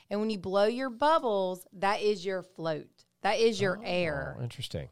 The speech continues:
Speaker 1: So
Speaker 2: Okay.
Speaker 1: if you blow your bubbles, you're gonna get deeper in the
Speaker 2: Mm-hmm.
Speaker 1: water, or either, um, when you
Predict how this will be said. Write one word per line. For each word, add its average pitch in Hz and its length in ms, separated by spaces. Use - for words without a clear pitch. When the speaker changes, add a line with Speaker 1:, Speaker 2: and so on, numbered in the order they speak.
Speaker 1:
So - 140
Speaker 2:
Okay. 220 80
Speaker 1:
if 214 100
you 220 80
blow 226 220
your 285 180
bubbles, 240 680
you're 208 200
gonna 208 160
get 170 280
deeper 170 760
in 185 140
the 180 60
Speaker 2:
Mm-hmm. 175 80
Speaker 1:
water, 175 640
or 208 220
either, 202 680
um, 185 360
when 202 140
you 196 260